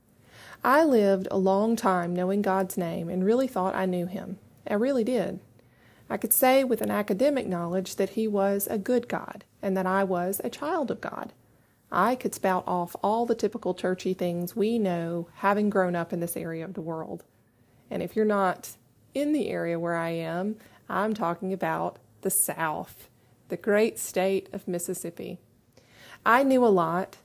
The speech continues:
but what I've come to realize is that you can know a person by name and never actually really know them.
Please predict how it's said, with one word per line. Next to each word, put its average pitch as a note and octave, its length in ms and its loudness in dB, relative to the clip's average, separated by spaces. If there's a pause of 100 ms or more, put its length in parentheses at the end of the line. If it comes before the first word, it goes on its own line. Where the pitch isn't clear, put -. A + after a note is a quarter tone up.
(120)
but - 120 -2
what G#3+ 240 2
I've G#3+ 220 2
come G#3 220 0
to G3 80 2
realize G3+ 560 2
is F#3 100 -2
that G3 160 0
you A3+ 200 0
can A#3+ 260 -4
know B3 220 0
a B3+ 40 0
person G#3+ 420 -2
by G3 200 -2
name F#3 600 -4
and G3 220 0
never A3+ 500 -2
actually F#3+ 760 0 (100)
really A#3+ 480 0
know A3+ 220 -2
them. - 320 -8